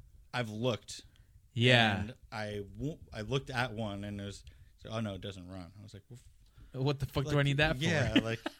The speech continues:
Speaker 1: damn, I don't, like, they're, those motors are so foreign to me, too. I had no, I,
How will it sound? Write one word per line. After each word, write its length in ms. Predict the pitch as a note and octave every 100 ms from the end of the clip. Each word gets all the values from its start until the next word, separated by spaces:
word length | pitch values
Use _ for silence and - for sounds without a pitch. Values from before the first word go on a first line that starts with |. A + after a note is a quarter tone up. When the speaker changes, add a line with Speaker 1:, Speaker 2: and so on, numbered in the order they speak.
| - -
Speaker 1:
damn, 260 | D3 A#2+ G2+
I 100 | A2+
don't, 180 | C3+ C#3+ B2 A2
like, 100 | G2+ C4+ B3+ -
they're, 260 | A#2+ A#2 A2
those 260 | G#2+ A2 G#2
motors 360 | G2+ G#2 G2
are 40 | F#2+
so 200 | - F#2
foreign 300 | - G2 F#2+
to 40 |
me, 140 | F#2 F2+
too. 240 | - F#2
I 60 | F2
had 100 | F2+
no, 220 | F2+
I, 80 | F2+